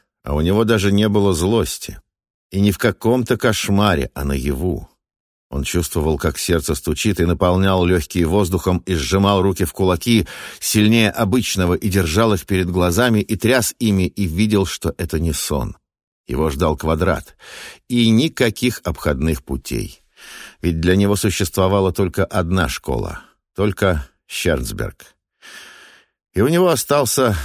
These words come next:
единственный выход — сражаться за свою школу. И не только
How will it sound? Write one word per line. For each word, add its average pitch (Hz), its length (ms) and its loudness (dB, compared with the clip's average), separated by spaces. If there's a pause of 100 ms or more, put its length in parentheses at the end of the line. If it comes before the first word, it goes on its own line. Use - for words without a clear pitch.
единственный 110 720 2
выход — 90 400 0 (180)
сражаться 67 540 -4
за 64 100 -4
свою 65 300 -2
школу. 58 480 -6 (540)
И 92 80 -4
не 135 120 0
только 127 480 0